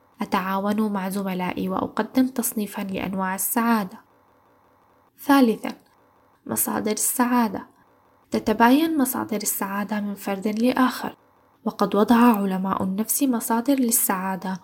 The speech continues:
وقاموا بتصنيفها إلى مصادر شخصية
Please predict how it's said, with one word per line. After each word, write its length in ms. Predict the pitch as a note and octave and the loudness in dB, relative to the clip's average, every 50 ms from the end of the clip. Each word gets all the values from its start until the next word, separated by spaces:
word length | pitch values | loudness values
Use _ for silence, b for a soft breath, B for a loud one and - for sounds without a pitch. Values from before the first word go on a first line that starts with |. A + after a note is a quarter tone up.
| - _ - | -12 _ -4
وقاموا 480 | G#3+ G3+ - A3+ A3+ A3+ A3+ A3+ A#3 G#3+ | -4 -2 0 2 2 2 2 0 0 0
بتصنيفها 720 | G#3+ G#3 - - - - A3 G#3+ G#3 - - G3 G3 G3 | -2 -4 -4 -4 -6 -4 -4 -6 -6 -4 -6 -6 -6 -4
إلى 220 | - G3 G3 F#3+ | -6 -4 -4 -4
مصادر 460 | F3+ F#3+ F#3 - - G#3+ A3 - C#4+ C4+ | -4 -4 -4 -2 -2 -2 2 4 2 2
شخصية 640 | C#4 - B3 - - - - A3 G#3 G#3 G#3 | 2 -2 -4 -4 -4 0 0 2 2 0 -2